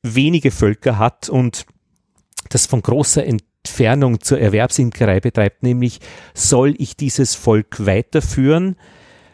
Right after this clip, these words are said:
beziehungsweise soll ich die Königin austauschen, soll ich also umweißeln? Aber auch das gehört ja schon zur Selektion dazu. Also man kann sich nicht ganz drücken aus dieser Fragestellung. Meine Fragen sind aber denkbar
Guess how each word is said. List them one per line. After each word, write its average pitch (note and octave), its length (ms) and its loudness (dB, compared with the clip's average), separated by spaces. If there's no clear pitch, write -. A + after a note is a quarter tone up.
beziehungsweise C#3 720 2
soll C3 260 2
ich C3 200 -2
die B2+ 120 -4
Königin B2 520 0
austauschen, G#2 720 -2
soll G#2 180 0
ich G#2 140 0
also F#2+ 260 0
umweißeln? G2+ 800 0
Aber - 240 -2
auch C#3 180 -2
das - 460 -4
gehört B2 420 2
ja E3 100 2
schon D3 340 -2
zur D3+ 160 0
Selektion B2+ 760 0
dazu. D3 380 0
Also C#3 240 2
man C3 160 -2
kann C3 200 0
sich C#3+ 220 -4
nicht - 260 -6
ganz C3 380 -2
drücken - 400 -2
aus C3+ 160 0
dieser C#3 260 0
Fragestellung. G2 1000 0
Meine C3 340 2
Fragen C#3 440 2
sind D3+ 260 0
aber D3 140 2
denkbar C#3 600 -2